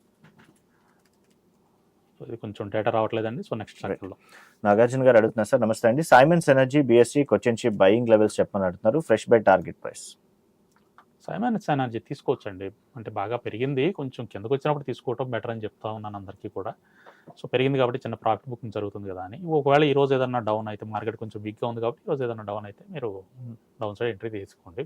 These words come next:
Speaker 1: మూడు వేల ఆ జోన్లో. And బీఎస్సీ కూడా అంతేనండి. బీఎస్సీ కూడా ప్రస్తుతం మనకు వచ్చేసి టూ థౌజండ్ ఫైవ్ ట్వంటీ త్రీలో ఉంది. Around టూ థౌజండ్ ఫైవ్ హండ్రెడ్ ఆ జోన్లో ఎంట్రీ ప్లాన్ చేసుకోవచ్చు.
Speaker 2: ఓకే.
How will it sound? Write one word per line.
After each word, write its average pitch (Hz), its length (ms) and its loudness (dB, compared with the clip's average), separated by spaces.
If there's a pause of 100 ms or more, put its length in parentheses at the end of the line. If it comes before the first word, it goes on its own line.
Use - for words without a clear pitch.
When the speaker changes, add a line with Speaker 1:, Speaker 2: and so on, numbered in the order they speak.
Speaker 1:
మూడు 107 180 -4
వేల 101 160 -4
ఆ 82 100 -14
జోన్లో. 92 280 -12 (580)
And 113 120 -4 (140)
బీఎస్సీ 170 420 0
కూడా 175 140 0 (100)
అంతేనండి. 98 420 -10
బీఎస్సీ 107 260 -8 (100)
కూడా 120 120 -2 (140)
ప్రస్తుతం 110 360 -8 (1700)
మనకు 117 200 -4
వచ్చేసి 117 280 -4 (100)
టూ 131 60 2 (100)
థౌజండ్ 120 360 0 (160)
ఫైవ్ 107 160 -4
ట్వంటీ 104 240 -10
త్రీలో 104 280 -6
ఉంది. 104 140 -16 (120)
Around 127 220 -8 (1040)
టూ 147 140 2
థౌజండ్ 120 300 -2
ఫైవ్ 113 160 -2
హండ్రెడ్ 110 320 -6
ఆ 117 40 -6 (100)
జోన్లో 117 320 -4
ఎంట్రీ 107 200 -10
ప్లాన్ 92 240 -8
చేసుకోవచ్చు. - 420 -16 (480)
Speaker 2:
ఓకే. - 140 -20